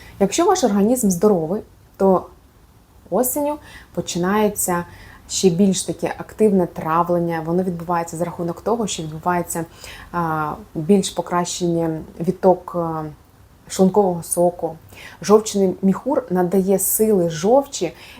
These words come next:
і це призводить до того, що жовч ще краще, а, розщепляє жири та допомагає засвоюватися жиророзчинним вітамінам.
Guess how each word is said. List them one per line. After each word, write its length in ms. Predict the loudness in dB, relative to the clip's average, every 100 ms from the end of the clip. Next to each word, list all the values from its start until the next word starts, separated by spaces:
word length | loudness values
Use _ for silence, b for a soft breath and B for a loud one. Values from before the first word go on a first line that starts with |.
| B
і 360 | 0 4 4 2 0
це 140 | -4
призводить 420 | 0 -2 -2 -2
до 100 | -2
того, 380 | 2 2 2 -2
що 380 | -4 0 0 2
жовч 460 | 0 -2 -2 -12 -16 -16
ще 220 | -8 -4
краще, 600 | -4 0 0 0 -2 -6 -6 B B B
а, 160 | 0 0
розщепляє 720 | 0 -2 -2 0 0 0 0
жири 320 | 2 2 2
та 100 | 2
допомагає 760 | 2 2 -2 -2 -4 -2 -2
засвоюватися 960 | -4 -4 -6 0 0 2 -2 -4 -4 -4
жиророзчинним 760 | 2 2 2 -4 -8 -6 -4 -4
вітамінам. 560 | -4 -2 0 -2 -6